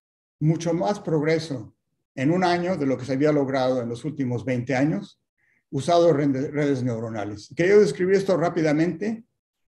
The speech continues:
Ah, este es el artículo original de dos mil veinte que usa el método de optimización, bueno, mi, mi método de optimización lo usa ahí, ah, y voy a describir cómo,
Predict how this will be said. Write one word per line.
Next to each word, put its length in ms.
Ah, 420
este 220
es 80
el 140
artículo 1080
original 600
de 80
dos 200
mil 200
veinte 680
que 120
usa 180
el 60
método 300
de 60
optimización, 920
bueno, 440
mi, 220
mi 200
método 380
de 80
optimización 880
lo 100
usa 240
ahí, 420
ah, 420
y 160
voy 180
a 60
describir 480
cómo, 500